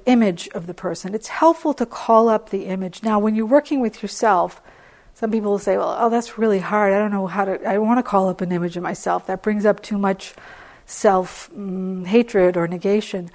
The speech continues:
For some people, you can call up an image of yourself as a small child, if that works for you. And if the whole thing feels like there's a lot of, "Ugh,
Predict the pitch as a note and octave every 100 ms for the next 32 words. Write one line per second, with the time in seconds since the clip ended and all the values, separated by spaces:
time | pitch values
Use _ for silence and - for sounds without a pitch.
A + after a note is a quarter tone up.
0 | - - - - E4 - G4 A#4 G#4 G#4
1 | C#4+ B3+ C#4 B3+ - C4+ C4 C4 A#3 A#3+
2 | B3 A3+ - G#3+ G#3+ A3 - A#3+ A3+ A3
3 | - - G#3+ G3+ G3+ G#3+ G#3 G3+ - A3
4 | G3+ E3 E3 - _ _ _ _ _ _
5 | - G3+ F#3 F#3+ F#3+ - - F#3 E3 G3+
6 | _ _ _ _ _ _ _ _ - B3+
7 | B3+ - C4+ - C4 - E4+ F4 F4 C#4
8 | A#3 - A3 G#3 G3+ G#3 G3+ G#3+ F#3 F3
9 | F3 F3 F#3+ G3 G#3 - F3+ E3 - -
10 | _ _ _ _ - G#3+ F#3+ E3